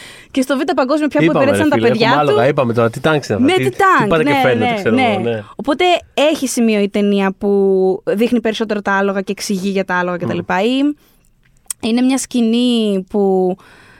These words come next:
Speaker 1: βασικά ένα μεγάλο μέρος του ντοκιμαντέρ που έχει να κάνει με το όταν έπιαναν εχμαλώτους της Γερμανίας, πόσο cool ήταν κατά κύριο λόγο μεταξύ τους και φαινόταν ότι δεν είχαν κάτι να χωρίσουν και ότι ξέρανε ο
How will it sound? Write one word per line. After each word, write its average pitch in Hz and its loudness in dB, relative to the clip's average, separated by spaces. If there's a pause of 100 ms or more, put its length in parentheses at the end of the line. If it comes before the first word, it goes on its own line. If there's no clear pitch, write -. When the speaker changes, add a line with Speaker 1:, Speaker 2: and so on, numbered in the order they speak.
(180)
Speaker 1:
βασικά 214 -2
ένα 254 2
μεγάλο 247 2
μέρος 254 2
του 202 -8
ντοκιμαντέρ 196 -2
που 214 0 (180)
έχει 208 -2
να 247 0
κάνει 240 0
με 226 0
το 208 0
όταν 233 0
έπιαναν 226 -2
εχμαλώτους 202 -4
της 196 -8
Γερμανίας, 190 -4 (1040)
πόσο 254 0 (360)
cool 269 2
ήταν 220 0
κατά 208 -2
κύριο 208 -2
λόγο 214 0
μεταξύ 220 -2
τους 196 -4
και 208 -4
φαινόταν 214 0
ότι 185 0 (160)
δεν 220 -4
είχαν 233 -2
κάτι 226 -4
να 233 -2
χωρίσουν 202 -4
και 190 -4
ότι 196 -4 (360)
ξέρανε 254 0
ο 202 0